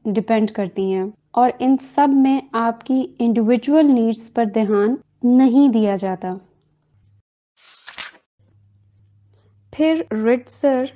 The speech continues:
मैकडॉनलाइजेशन के चार डायमेंशंस को डिस्कस करता है, जो दर हकीकत रैशनलाइजेशन के ही डायमेंशंस हैं,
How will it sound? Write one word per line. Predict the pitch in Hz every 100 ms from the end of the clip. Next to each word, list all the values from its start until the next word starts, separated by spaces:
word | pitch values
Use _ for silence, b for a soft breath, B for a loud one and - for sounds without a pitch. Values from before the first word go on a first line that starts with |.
| _
मैकडॉनलाइजेशन | 226 233 226 240 247 262 254 247 220 220 220 - 277
के | 269 226 254 - -
चार | 277 262 269 302 - 220
डायमेंशंस | 196 233 226 233 247 240 285 277
को | - 240 311 349 - -
डिस्कस | 233 - 240 226
करता | - 196 190
है, | 196 196 214 _ -
जो | 202 269
दर | 254 262
हकीकत | 254 254 262 262 311 311 -
रैशनलाइजेशन | 226 233 240 262 247 240 226 226 226 - 262
के | 262 240
ही | 233 285 277
डायमेंशंस | 226 202 190 185 - 180 175
हैं, | 180 196